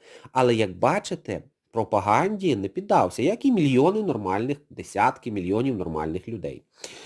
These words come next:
Так що в Радянському Союзі, кхм, дітей зомбували ще з семи років. Безперервно, через жовтеняцьку, піонерську, а потім комсомольську організації. Додайте, е,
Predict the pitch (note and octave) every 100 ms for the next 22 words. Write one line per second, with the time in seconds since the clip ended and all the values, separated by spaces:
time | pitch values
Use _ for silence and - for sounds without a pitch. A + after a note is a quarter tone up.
0 | D3 - - D#3+ - - E3+ E3 F#3+ G#3+
1 | - F3+ F3 F3 G3+ A#3+ G3+ A2 _ -
2 | F3 B2 A2 A2 B2 F3+ A3+ A3 G#3+ A3
3 | E3+ F3 G3+ - E3+ - F3 F3+ D#3+ G2
4 | - D#2 _ _ _ _ _ _ _ _
5 | F2+ G#2+ - - D3+ C3+ F#2 D#2+ D#2 -
6 | G#2 G2+ F#2+ B2 A2 G2 A#2 D3+ - F#3+
7 | F#3+ B2 G2+ G#2 B2 - - F3 _ _
8 | - - C3+ - B2+ A#2 D3 D3+ F3+ G3
9 | F3 A2 F#2+ - C3+ D3 D3+ C#3+ F#2+ D2
10 | - - - _ - - - - A#2 C#3+
11 | D3 G#3 A#3+ A#3 G#3+ G3+ G3 A#2+ B2 A#2+
12 | A2+